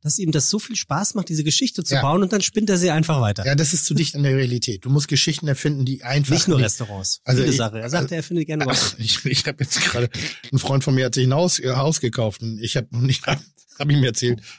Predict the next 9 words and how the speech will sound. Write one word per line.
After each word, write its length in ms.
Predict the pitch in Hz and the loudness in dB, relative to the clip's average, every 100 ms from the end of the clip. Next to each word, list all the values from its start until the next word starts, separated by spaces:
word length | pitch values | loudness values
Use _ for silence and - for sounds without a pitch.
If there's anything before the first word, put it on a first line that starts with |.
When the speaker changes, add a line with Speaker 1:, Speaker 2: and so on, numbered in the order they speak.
| - | -4
Speaker 2:
dass 180 | 131 - | -2 0
da 60 | |
ein 60 | 120 | -2
Swingerclub 480 | 143 170 123 113 101 | 0 0 0 -4 -12
drin 220 | 95 92 | -16 -18
ist. 180 | 98 - _ _ - - - - | -20 -20 _ _ -8 -8 -6 0
Oder 160 | 151 | 2
drin 240 | 135 135 123 | 2 2 2
war. 260 | 143 101 | 2 -2